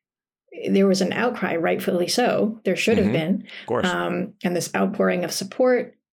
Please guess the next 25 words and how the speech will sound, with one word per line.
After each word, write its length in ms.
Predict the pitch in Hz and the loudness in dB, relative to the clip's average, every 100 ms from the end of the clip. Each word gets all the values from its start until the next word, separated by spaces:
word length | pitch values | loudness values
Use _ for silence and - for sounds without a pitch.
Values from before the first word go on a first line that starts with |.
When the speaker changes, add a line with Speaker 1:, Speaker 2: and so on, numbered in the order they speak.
| _ | _
Speaker 1:
and 720 | 196 180 175 175 175 165 170 - _ | -2 0 -2 -2 -2 -4 -6 -10 _
endless 480 | 214 214 196 190 - | 2 4 4 2 2
news 400 | 190 202 226 220 | 4 4 4 2
cycles 540 | - 220 208 220 214 | 0 0 2 2 2
about 340 | 214 208 202 214 | 2 2 2 2
it, 380 | 214 214 208 _ - | 2 0 -4 _ -4
again, 600 | 185 220 185 170 214 - - | 0 2 2 0 -2 -4 -2
as 240 | 180 180 | -2 0
there 100 | 185 | -2
should 180 | - 196 | 0 2
have 120 | 190 | 2
been. 280 | - 165 190 - - - - - - - _ _ _ _ _ _ | 0 -4 -4 -8 -12 -12 -14 -18 -20 -20 _ _ _ _ _ _
But 380 | 214 208 208 - _ _ _ _ _ _ _ _ _ - | 2 2 0 -8 _ _ _ _ _ _ _ _ _ 0
I 140 | 208 | 2
feel 340 | 196 233 226 | 2 2 4
like 240 | 214 202 190 | 4 4 2
what 260 | 196 190 | 2 4
I'm 280 | 190 190 220 | 4 4 4
seeing 360 | 202 - 196 185 | 4 4 4 4
about 240 | 175 175 | 2 0
Iran 540 | 180 170 175 170 170 190 | 2 2 0 0 0 0
is 260 | 190 185 | 0 -2
basically 800 | - 196 185 214 269 294 262 214 | -2 -2 2 2 2 0 2 2
from 520 | 196 - 185 180 180 | 2 0 0 0 -2
my 560 | 175 175 180 175 170 - | -2 -2 0 0 -2 -6